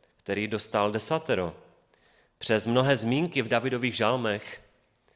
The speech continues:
„Odkud mi přijde pomoc, má pomoc mi přichází od Hospodina“, až po Ježíše. Tam taky ty kopce a hory hr-, hrály klíčovou roli. Izajáš tu zmiňuje,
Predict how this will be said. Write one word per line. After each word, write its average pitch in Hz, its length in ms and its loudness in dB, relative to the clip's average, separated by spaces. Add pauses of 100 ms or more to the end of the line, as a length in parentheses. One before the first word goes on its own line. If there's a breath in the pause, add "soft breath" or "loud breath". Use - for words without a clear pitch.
(880)
„Odkud 110 300 -6
mi 113 140 -4
přijde 107 480 -2
pomoc, 107 640 -6
má 101 120 -4
pomoc 101 280 -6
mi 104 120 -6
přichází 104 420 -6
od 98 80 -4
Hospodina“, 98 600 -6 (920 loud breath)
až 123 280 2
po 120 180 -2
Ježíše. 107 560 -2 (120)
Tam 98 160 -6
taky 107 280 -4
ty 101 180 -4
kopce - 400 -4
a 98 80 2
hory 101 340 0
hr-, 98 140 -8
hrály 95 340 -4
klíčovou 98 500 -6
roli. 82 260 -6 (1600)
Izajáš 156 520 2
tu 135 340 -4
zmiňuje, 117 760 0